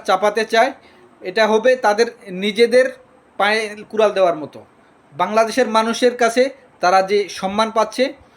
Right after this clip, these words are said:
সেই সম্মান যদি তারা রাখতে চায়, তাদের উচিত হবে বাংলাদেশের মানুষের মতামত নেওয়া।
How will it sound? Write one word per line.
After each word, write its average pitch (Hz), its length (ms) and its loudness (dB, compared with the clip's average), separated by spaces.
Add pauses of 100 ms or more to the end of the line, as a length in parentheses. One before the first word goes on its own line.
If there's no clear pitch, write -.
(240)
সেই 220 240 0
সম্মান 220 480 -2
যদি 226 160 -8
তারা 220 320 2
রাখতে 190 300 0
চায়, 247 240 -4 (360)
তাদের 214 260 2 (220)
উচিত 233 320 -2
হবে 269 220 2 (400)
বাংলাদেশের 214 480 0
মানুষের 226 580 0 (300)
মতামত 226 580 0
নেওয়া। 151 320 -8